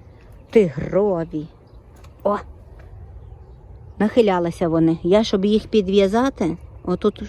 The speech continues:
шпорталася біля них і зламала, дивіться, пелюстку. Так це тут одну,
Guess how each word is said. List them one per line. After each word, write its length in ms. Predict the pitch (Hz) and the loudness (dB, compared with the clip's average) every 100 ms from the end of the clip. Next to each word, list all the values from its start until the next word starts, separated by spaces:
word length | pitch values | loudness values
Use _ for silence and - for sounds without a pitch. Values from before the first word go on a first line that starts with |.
| - | -14
шпорталася 760 | - - 220 220 190 185 180 | -16 0 2 2 2 2 2
біля 260 | 175 180 175 | 2 4 4
них 280 | 180 180 - - - - - | 2 0 -6 -20 -20 -20 -2
і 100 | 202 | 0
зламала, 500 | 180 190 190 196 202 | 2 2 4 2 2
дивіться, 360 | 175 175 175 180 | 2 2 2 0
пелюстку. 720 | - 165 160 156 - - 170 - - - - - - - - - - - - - | 0 2 2 -2 -12 -10 -10 -12 -20 -20 -20 -20 -20 -20 -20 -20 -20 -20 -20 -6
Так 200 | - - | -4 -2
це 140 | - 214 | 2 4
тут 260 | - 107 | 4 2
одну, 400 | 101 92 101 101 | 0 2 0 0